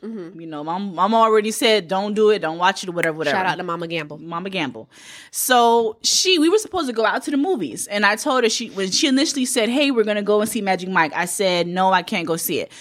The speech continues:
Speaker 2: So she said, "Okay, well, we'll go and see something else."
Speaker 1: Mm-hmm.
Speaker 2: Do y'all know when we went to the movies?
Speaker 1: Mm.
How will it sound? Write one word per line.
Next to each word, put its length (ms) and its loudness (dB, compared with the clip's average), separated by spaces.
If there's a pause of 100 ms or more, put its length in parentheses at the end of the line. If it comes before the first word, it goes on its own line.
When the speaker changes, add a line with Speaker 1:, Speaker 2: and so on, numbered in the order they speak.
(120)
Speaker 2:
So 120 -4
she 120 -2
said, 200 0
"Okay, 260 2
well, 220 4
we'll 220 0
go 200 4
and 80 2
see 120 -4
something 340 -4
else." 360 0
Speaker 1:
Mm-hmm. 300 -12 (260)
Speaker 2:
Do 120 -4
y'all 680 0
know 340 -2 (200)
when 340 -2
we 140 2
went 680 -2 (220)
to 260 2
the 80 -2 (320)
movies? 400 -8
Speaker 1:
Mm. 340 -6